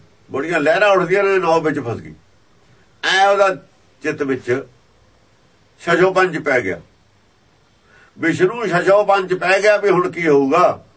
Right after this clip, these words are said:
ਇਹ ਤਾਂ ਗਾਹਾਂ ਦੇ ਗਾਹਾਂ ਗੱਲ ਵਧੀ ਜਾਂਦੀ ਹੈ, ਉਹਨਾਂ ਕੋਲ ਤਾਂ ਜਾਂਦੀ ਹੈ ਨਾ ਗੱਲ ਵਧੀ ਹੋਈ, ਸਵਾਲ ਜਵਾਬ ਉਹਨਾਂ ਕੋਲ ਤਾਂ ਜਾਂਦੇ ਨੇ ਨਾ ਵੀ ਕੀ ਹੋ ਰਿਹਾ ਹੈ।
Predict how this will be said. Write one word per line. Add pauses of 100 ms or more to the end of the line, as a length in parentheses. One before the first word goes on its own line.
(2000)
ਇਹ
ਤਾਂ
ਗਾਹਾਂ
ਦੇ
ਗਾਹਾਂ
ਗੱਲ
ਵਧੀ
ਜਾਂਦੀ
ਹੈ, (1600)
ਉਹਨਾਂ
ਕੋਲ
ਤਾਂ
ਜਾਂਦੀ
ਹੈ
ਨਾ
ਗੱਲ
ਵਧੀ
ਹੋਈ, (840)
ਸਵਾਲ
ਜਵਾਬ
ਉਹਨਾਂ
ਕੋਲ
ਤਾਂ
ਜਾਂਦੇ
ਨੇ
ਨਾ
ਵੀ
ਕੀ
ਹੋ
ਰਿਹਾ
ਹੈ।